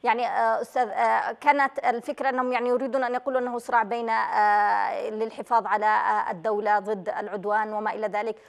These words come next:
ولكن في حقيقة الأمر هناك صراع آخر تحت لافتة مختلفة، وهي صراع هوية وصراع، آه، أدلوجيات مختلفة،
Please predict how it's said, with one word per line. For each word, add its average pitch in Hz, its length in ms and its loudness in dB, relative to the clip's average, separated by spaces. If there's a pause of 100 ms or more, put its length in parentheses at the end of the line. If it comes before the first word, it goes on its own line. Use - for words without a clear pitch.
(160)
ولكن 277 260 -2
في 269 120 -4
حقيقة 262 360 -8
الأمر 277 220 -4
هناك 277 220 -6
صراع 269 380 0
آخر 277 240 -2 (280)
تحت - 200 -4
لافتة 262 360 2
مختلفة، 254 520 0
وهي 226 220 0
صراع 233 200 2
هوية 240 460 0
وصراع، 196 500 0
آه، 202 720 2
أدلوجيات 220 540 -4
مختلفة، 247 560 0